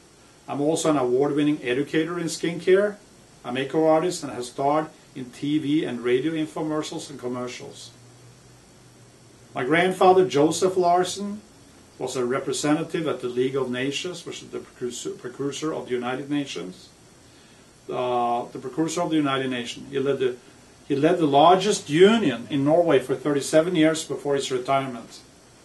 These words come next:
He also endured four years in Nazi concentration camps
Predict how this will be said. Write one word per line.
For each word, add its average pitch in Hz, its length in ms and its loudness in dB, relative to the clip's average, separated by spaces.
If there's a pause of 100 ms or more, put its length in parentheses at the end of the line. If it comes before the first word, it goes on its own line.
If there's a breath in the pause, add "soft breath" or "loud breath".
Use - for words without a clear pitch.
(1200 loud breath)
He 135 100 -4
also 160 260 2
endured 143 320 0
four 156 280 2
years 151 340 4
in 131 100 -4
Nazi 135 440 -2
concentration 139 800 -6
camps 175 640 -6